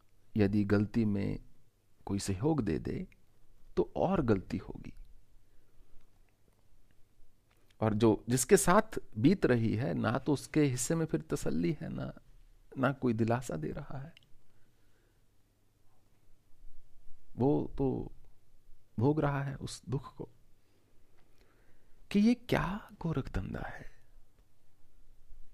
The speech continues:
इतना कितना किसी का कर्म जो है एक ही दिन में बदल गया कि कल ताज सजा देखा था जिस शख्स के सर पर, है आज उसी शख्स के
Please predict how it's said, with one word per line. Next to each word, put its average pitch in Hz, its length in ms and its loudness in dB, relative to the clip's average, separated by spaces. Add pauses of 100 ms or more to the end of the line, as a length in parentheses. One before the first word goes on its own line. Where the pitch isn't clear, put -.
(580)
इतना 175 320 8
कितना 220 380 6
किसी 180 400 2
का 196 140 6
कर्म 165 440 2
जो 143 160 0
है 143 160 -2
एक 117 220 2
ही 139 120 -2
दिन 131 140 0
में 127 200 -2
बदल 101 260 -2
गया 135 260 2 (340)
कि 196 100 2
कल 190 280 6
ताज 151 600 4
सजा 135 360 2
देखा 113 460 -2
था 131 180 -2
जिस 113 320 -4
शख्स - 420 -8
के 107 180 -8
सर - 260 -8
पर, - 440 -8 (2250)
है 139 140 2 (100)
आज 135 300 6
उसी 131 320 2
शख्स - 380 -4
के 127 340 -2